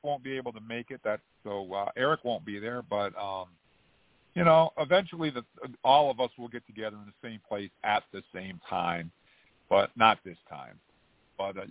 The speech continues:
we'd love to see you guys. Stop by the table and say hello. I'd love to put,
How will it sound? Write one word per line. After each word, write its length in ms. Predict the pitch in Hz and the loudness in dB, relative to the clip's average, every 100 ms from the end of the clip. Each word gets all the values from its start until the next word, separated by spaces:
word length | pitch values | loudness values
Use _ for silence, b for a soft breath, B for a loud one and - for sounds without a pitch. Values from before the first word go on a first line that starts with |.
| 113 | -8
we'd 120 | 117 | 0
love 200 | 123 143 | 4 4
to 80 | 147 | 0
see 100 | - | -6
you 120 | 190 | -4
guys. 260 | 175 107 98 - | 4 4 4 0
Stop 240 | 110 110 | 0 2
by 160 | 113 113 | 2 2
the 120 | 110 | -2
table 300 | 117 123 139 | -2 -2 -2
and 100 | 123 113 - | -6 -6 0
say 160 | 113 | 2
hello. 320 | 104 113 123 | 4 6 8
I'd 160 | 117 104 | 8 6
love 280 | 98 107 107 | 0 -2 -2
to 60 | 123 | -4
put, 200 | 127 | -4